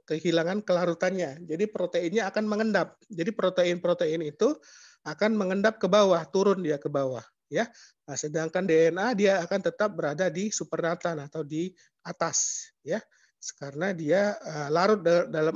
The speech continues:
air. Nah, jadi ini, eh, penambahan penol kloroform ini akan menyebabkan, eh, protein-protein membran sel, ya, eh, kemudian yang bagian-bagian yang besar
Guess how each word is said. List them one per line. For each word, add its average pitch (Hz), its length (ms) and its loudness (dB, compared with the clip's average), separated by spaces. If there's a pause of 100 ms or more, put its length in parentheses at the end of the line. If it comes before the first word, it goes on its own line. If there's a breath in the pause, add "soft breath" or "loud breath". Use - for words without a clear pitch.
air. 143 320 -2 (720)
Nah, 123 160 -12
jadi 147 560 -4
ini, 233 240 0
eh, 151 320 -8
penambahan 160 880 -4
penol 151 320 -4
kloroform 143 560 -6
ini 180 160 0
akan 147 320 -8
menyebabkan, 170 880 -2 (560 soft breath)
eh, 139 320 -4
protein-protein 151 1120 2
membran 147 560 -4
sel, 165 400 0
ya, 196 240 4 (240)
eh, 143 240 -14
kemudian 139 560 -6
yang 139 80 -6
bagian-bagian 139 720 -6
yang 139 80 -8
besar 170 320 -2